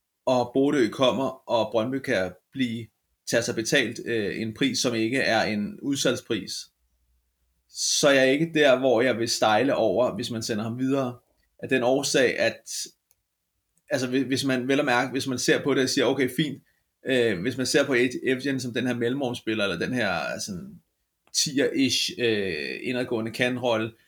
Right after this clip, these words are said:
jamen, hvis du så ser på og siger, "Fint, du har, øh, Svartov, du har, øh, Suzuki, øh, du har en Clement Bischoff, som også, øh, har, kan udfylde den rolle," jamen, så er det ikke der, hvor at, at jeg vil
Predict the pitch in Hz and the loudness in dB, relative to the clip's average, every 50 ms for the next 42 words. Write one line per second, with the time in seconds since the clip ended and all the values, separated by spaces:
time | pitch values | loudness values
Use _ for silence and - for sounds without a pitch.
0 | _ _ - - 123 117 117 - 123 - 139 131 - 147 139 113 - - 139 123 | _ _ -12 -10 -8 -8 -6 -6 -4 -4 -2 0 0 2 2 2 2 0 -2 -2
1 | 123 123 - 127 - - 147 139 104 - - 135 127 127 131 127 123 113 110 98 | -2 -2 -4 -4 -4 -4 -6 -6 -6 -4 -4 0 2 2 2 2 2 2 0 0
2 | 98 101 92 - - - 123 120 117 123 131 - - 143 127 127 110 117 120 117 | -2 -4 -4 -4 -2 0 2 2 4 2 0 0 -2 -2 -2 -2 -4 -4 -6 -4
3 | 113 110 110 117 117 110 107 104 98 98 98 104 - 110 - _ _ _ _ _ | -4 -2 -2 -2 -2 -2 -2 -2 -4 -6 -8 -10 -12 -14 -16 _ _ _ _ _
4 | _ - - - - - 147 147 143 143 139 143 147 143 143 147 131 131 127 120 | _ -12 -8 -6 -2 0 2 2 2 2 2 0 0 0 0 0 0 0 0 0
5 | 117 117 113 - 123 123 123 131 127 - 135 127 123 123 123 151 151 160 160 - | 0 -2 -4 -2 -2 0 0 -2 -2 -2 -2 -2 -2 -2 2 2 2 2 4 4
6 | 156 139 131 - 120 117 113 123 127 - 143 131 117 110 104 104 - 107 113 117 | 4 4 2 0 -2 0 0 0 0 0 0 2 2 2 0 -2 -4 -4 -6 -6
7 | 113 - - 110 - - 120 123 131 131 131 - 131 120 123 104 110 117 107 104 | -6 -8 -8 -8 -4 -2 0 0 0 -2 -2 -4 -2 0 0 2 2 2 2 4
8 | 110 120 127 - - _ _ _ _ _ _ - 127 117 - 135 135 139 139 143 | 2 2 0 -2 -8 _ _ _ _ _ _ -12 -6 0 2 4 4 4 4 4
9 | 160 160 147 139 131 123 127 131 127 123 127 127 127 - - - - - 120 113 | 2 4 4 4 4 4 6 6 6 6 6 6 4 0 -4 -6 -2 -2 -2 0
10 | 113 113 113 113 123 120 113 110 110 107 | 0 0 0 0 -2 -2 -2 -2 -4 -4